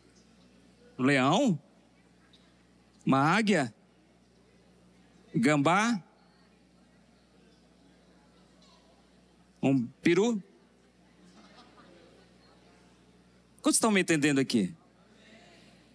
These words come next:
Então, é, o, a, o filme mostra algo interessante de alguém que não tinha identidade, de alguém que precisava mudar sua mentalidade.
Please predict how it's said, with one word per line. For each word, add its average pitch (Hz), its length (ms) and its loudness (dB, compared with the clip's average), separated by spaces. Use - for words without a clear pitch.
Então, 247 520 -2
é, 165 140 -6
o, 240 140 -2
a, 214 360 -2
o 254 60 2
filme 254 320 0
mostra 202 840 0
algo 208 280 2
interessante 185 1000 0
de 131 160 0
alguém 202 300 0
que 208 100 -2
não 202 80 0
tinha 196 200 0
identidade, 170 580 0
de 143 80 0
alguém 160 200 0
que 185 540 -4
precisava 190 380 0
mudar 185 320 0
sua 175 160 0
mentalidade. 110 840 -2